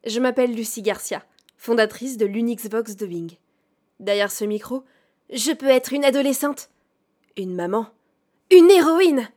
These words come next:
une créature fantastique, une voix rassurante et une voix pétillante. Parfois même plusieurs dans une seule journée. Parce qu'au fond, mon métier n'est pas seulement de faire des voix.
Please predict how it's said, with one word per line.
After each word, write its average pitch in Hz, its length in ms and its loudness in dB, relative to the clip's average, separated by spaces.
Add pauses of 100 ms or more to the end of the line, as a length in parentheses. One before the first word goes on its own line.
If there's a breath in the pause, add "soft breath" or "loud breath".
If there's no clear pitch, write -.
(500)
une 269 220 0
créature 240 540 0
fantastique, 233 720 -6 (540)
une 220 180 -4
voix 202 180 -2
rassurante 202 680 -6 (260)
et 440 140 10
une 359 140 4
voix 349 160 2
pétillante. 453 800 0 (680)
Parfois 214 340 2
même 240 240 0
plusieurs 294 460 -2
dans 349 140 0
une 294 180 0
seule 262 220 -4
journée. 185 400 -6 (840)
Parce 220 220 -4
qu'au 240 140 -4
fond, 240 240 -10 (520)
mon 262 140 4
métier 269 300 0
n'est 254 120 4
pas 247 140 -2
seulement 233 440 -2
de 214 80 -2
faire 214 220 -6
des 196 100 -4
voix. 185 300 -8